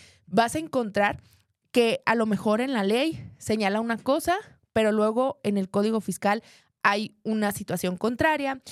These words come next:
y luego en una regla <laughs> viene algo totalmente diferente y todo está hablando de un punto. Lamentablemente hay muchas situaciones en comercio exterior así, que las que están como los criterios encontrados o no están muy claros o una,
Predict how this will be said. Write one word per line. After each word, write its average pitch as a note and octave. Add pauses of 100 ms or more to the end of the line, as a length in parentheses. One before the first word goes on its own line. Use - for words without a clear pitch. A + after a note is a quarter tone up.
(180)
y A#3
luego A3
en F#3+
una G3+
regla A3
<laughs> -
viene G#3+
algo G#3+
totalmente A3
diferente A#3+
y G#3+
todo G3+
está G#3
hablando G3+
de G3+
un G3+
punto. G#3+ (480)
Lamentablemente A#3+
hay C4+
muchas C4
situaciones G3+
en G#3
comercio F#3
exterior F3+
así, F3+ (280)
que A3+
las G3 (180)
que G3+
están G#3+
como A#3
los G3
criterios G3+
encontrados G#3
o G#3
no F#3+
están G3+
muy A3
claros B3
o G#3
una, G3